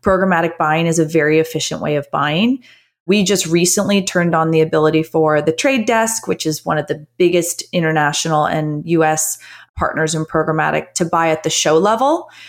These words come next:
So we're continuing to create more capabilities for advertisers to come in and just completely automate being able to buy across the network, being able to buy segments like moms or multicultural audiences, and more recently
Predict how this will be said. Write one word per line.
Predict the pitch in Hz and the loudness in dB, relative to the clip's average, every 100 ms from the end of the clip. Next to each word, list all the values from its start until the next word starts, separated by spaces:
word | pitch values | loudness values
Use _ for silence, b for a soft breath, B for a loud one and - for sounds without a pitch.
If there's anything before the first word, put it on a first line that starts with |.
| B | B
So | - 196 | -2 0
we're | 185 | 2
continuing | 185 190 190 - 214 208 208 202 185 175 165 | 0 0 0 0 0 2 2 2 2 2 0
to | 160 175 | 0 -2
create | 175 - 170 160 - | -2 0 2 2 0
more | 170 170 165 170 165 | -2 0 2 2 2
capabilities | 175 165 160 160 156 156 151 151 | 0 0 0 2 2 2 0 -4
for | - - | -4 -4
advertisers | 151 160 160 151 156 | -2 -2 -2 -4 -6
to | - | -12
come | - 160 | -8 -4
in | 160 151 | -2 -2
and | - 156 | -4 -6
just | 151 - | -6 -6
completely | 165 160 - 185 185 | -10 -8 0 0 2
automate | 180 165 160 160 151 151 - - b b b b b _ - | 2 0 0 0 -2 -4 -6 -12 b b b b b _ 0
being | 170 | 2
able | 165 165 | 2 0
to | 160 | 0
buy | 156 143 | 0 0
across | - 247 247 - | -2 -2 -2 -2
the | 226 | 0
network, | 208 - 190 190 | 0 0 -2 -2
being | 180 156 | -4 -2
able | 151 147 | -2 -2
to | 151 | -2
buy | 147 156 151 | -2 -2 -2
segments | - 208 208 202 190 190 - | -2 -2 0 2 2 0 -2
like | 147 - - | -4 -4 -2
moms | 175 185 175 175 170 | 2 4 4 2 0
or | 151 | -2
multicultural | 160 - - 185 180 180 | -4 -8 -6 -4 -2 -2
audiences, | - 165 165 156 156 165 | 0 0 0 -2 -4 -4
and | 160 160 | -2 0
more | 165 165 | 2 4
recently | 170 170 170 - 151 151 | 2 2 -4 -4 -4 -6